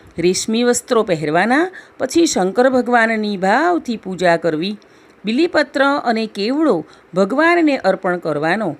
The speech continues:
પછી કેવડા ત્રીજની કથા વાર્તા સાંભળવી, નકોરડો ઉપવાસ કરવો અને આખો દિવસ કેવડો સૂંઘવો. આ વ્રત કરવાથી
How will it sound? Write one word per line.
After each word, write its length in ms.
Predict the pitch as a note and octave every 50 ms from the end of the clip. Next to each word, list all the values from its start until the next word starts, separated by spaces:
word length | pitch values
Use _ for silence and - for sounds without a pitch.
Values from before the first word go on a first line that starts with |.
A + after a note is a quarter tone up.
| _ _ _ _ _ -
પછી 360 | A3+ A3+ - - D#4 D#4+ D#4+
કેવડા 380 | D4+ C#4+ A#3+ G#3+ F#3+ F#3+ F#3 F3+
ત્રીજની 440 | F3+ F3 F3 F3 E3 E3+ E3 E3+
કથા 360 | E3 - D3+ D3 - F3 D#3+ D#3
વાર્તા 520 | D#3+ D#3 D3+ D#3 - - G3+ B3 D#4+ A4+ A#4 - - - - _ -
સાંભળવી, 720 | - - C#4 E4 F4+ F4 C#4+ A3 F#3+ E3 D3+ E3+ F#3 G3 - - - - - _ -
નકોરડો 640 | F#3+ G3+ A3 A3 - _ - D4+ E4 F4+ F#4 D#4+ F#4
ઉપવાસ 560 | F#4 D#4 B3+ - A#3 A3+ A3 B3 C#4+ - -
કરવો 480 | - E4 D4+ C#4 B3 A3+ G#3+ A3 A3 G#3 - - _ -
અને 260 | - - F#3 F#3+ F#3 E3+
આખો 340 | D3+ - - - G3 F#3
દિવસ 500 | E3+ F#3 F#3 G#3 C4+ D#4+ E4 D#4+ - - - - - - _ _ -
કેવડો 440 | - C#4 D#4 F4+ F#4 E4+ C4 A#3 F#3+
સૂંઘવો. 600 | F3+ - - F3 F3+ G3 G3 F#3+ F#3+ F#3+ F#3+ F#3+ - _ _ _ _ _ - _ -
આ 240 | - A3+ C4 E4 G#4+
વ્રત 320 | G#4+ G#4 F#4+ F4+ - -
કરવાથી 800 | D4+ D4 A#3+ G#3 F#3+ F#3 F#3+ F3+ F3+ F3 - F#3+ F#3+ F#3+ F#3+ F#3